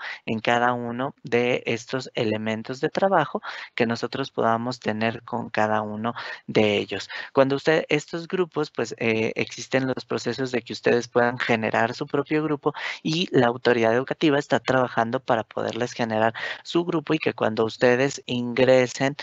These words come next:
en el ciclo escolar, pues, ya encuentren los grupos que ustedes tienen asignados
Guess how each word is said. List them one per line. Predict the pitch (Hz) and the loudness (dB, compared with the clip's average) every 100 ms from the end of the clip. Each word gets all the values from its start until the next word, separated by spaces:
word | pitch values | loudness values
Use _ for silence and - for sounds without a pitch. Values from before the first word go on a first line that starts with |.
| - - - | -12 -10 0
en | 127 131 147 | 2 2 0
el | - 110 | 0 0
ciclo | - 117 - - | 0 -8 -8 -2
escolar, | - 180 170 | 2 2 0
pues, | - 147 | 0 0
ya | 110 120 | 2 -4
encuentren | 127 131 123 151 151 | 0 -2 0 -2 0
los | 123 110 | -2 -2
grupos | 117 113 143 | -4 -2 -4
que | - | -6
ustedes | 117 110 113 123 | -4 0 2 0
tienen | - 117 120 123 - - - | -2 -2 0 -4 -8 -10 -6
asignados | - 123 - 156 165 147 160 | 0 0 0 0 0 0 0